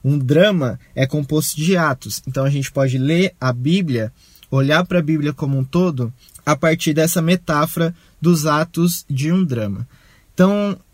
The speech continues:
podemos resumir seis, pelo menos. A criação, a queda no pecado, a redenção por meio de Israel,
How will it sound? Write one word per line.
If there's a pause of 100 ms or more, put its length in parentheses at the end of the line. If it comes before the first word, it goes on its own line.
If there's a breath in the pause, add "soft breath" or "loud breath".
podemos
resumir
seis,
pelo
menos. (260 soft breath)
A
criação, (140)
a
queda
no
pecado, (280 soft breath)
a
redenção
por
meio
de
Israel,